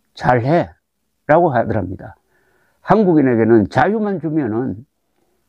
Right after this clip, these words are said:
재주를 발휘할 수 있다. 한국인은 워낙 능력이 뛰어나니까 자유를 주면 된다. 그게 바로 이승만 박사의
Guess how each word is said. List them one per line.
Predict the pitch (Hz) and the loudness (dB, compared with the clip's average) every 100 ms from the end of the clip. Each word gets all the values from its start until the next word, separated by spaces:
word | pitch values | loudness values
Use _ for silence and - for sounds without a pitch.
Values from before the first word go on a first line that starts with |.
| _ | _
재주를 | - 180 175 147 135 | 2 2 2 0 0
발휘할 | 113 127 127 | -2 -2 -2
수 | - | -2
있다. | 117 - 110 90 _ _ _ _ _ _ _ _ _ _ _ _ _ _ _ | -4 -4 -6 -6 _ _ _ _ _ _ _ _ _ _ _ _ _ _ _
한국인은 | - 202 175 147 151 139 | 0 2 2 2 2 2
워낙 | 101 110 196 190 | 2 4 4 4
능력이 | 135 196 180 135 | 4 4 2 0
뛰어나니까 | - 156 127 127 - 104 | 0 0 0 0 0 -2
자유를 | - 123 196 220 190 | 0 2 4 2 2
주면 | 160 143 | 2 2
된다. | 120 117 110 120 - _ _ _ _ _ _ _ | 2 0 -4 -10 -20 _ _ _ _ _ _ _
그게 | - 139 214 | 2 4 4
바로 | 180 156 160 - - | 2 0 2 0 2
이승만 | 120 104 143 151 151 | 2 6 4 6 4
박사의 | 120 113 - 127 107 107 139 98 | 2 0 0 0 2 2 2 -2